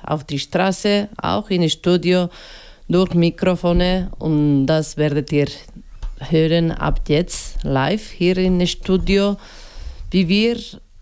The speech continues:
erinnern diese Kämpfe gegen patriarchale Gewalt. Ihr habt die Geschichte von Mirabal Schwester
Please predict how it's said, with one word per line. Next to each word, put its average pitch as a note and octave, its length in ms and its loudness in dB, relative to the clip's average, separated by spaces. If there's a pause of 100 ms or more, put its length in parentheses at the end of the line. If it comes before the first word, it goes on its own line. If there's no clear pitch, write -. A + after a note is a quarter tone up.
(440)
erinnern E3 600 2
diese D3+ 260 -2
Kämpfe E3 540 -2
gegen D3+ 440 2
patriarchale D#3 680 0
Gewalt. E3+ 720 -2
Ihr D#3+ 260 0
habt D#3+ 280 -2
die D3 120 2
Geschichte D3 500 -2
von D3+ 460 4
Mirabal E3 600 0 (100)
Schwester F#3+ 640 0